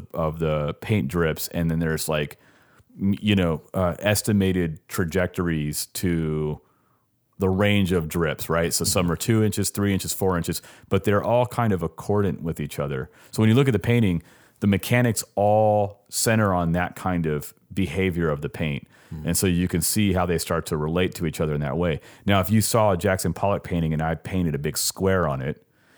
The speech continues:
Speaker 1: and a big circle, those are two different kinds of, um, mechanics. Or, or
Speaker 2: Right.
Speaker 1: there's a, uh,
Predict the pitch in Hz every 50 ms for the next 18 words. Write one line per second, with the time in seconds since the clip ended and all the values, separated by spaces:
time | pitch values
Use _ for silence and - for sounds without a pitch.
0 | _ _ - 82 85 80 80 78 - - - - - 104 104 104 - 80 69 64
1 | - - _ _ _ _ _ - - 82 82 78 95 95 104 107 98 104 101 85
2 | - - - - 113 110 110 107 101 90 95 92 - - 98 87 - - - 90
3 | 87 87 82 78 82 82 78 73 73 - - - - - 82 78 78 73 73 69
4 | 69 67 64 - - - _ - - 87 85 - - 117 127 127 98 90 - -
5 | - - - - _ _ _ - - - _ _ _ _ - - 92 92 87 82
6 | 92 90 92 95 95 87 - 92 82 78 73 - - - - 82 80 78 73 71
7 | 71 67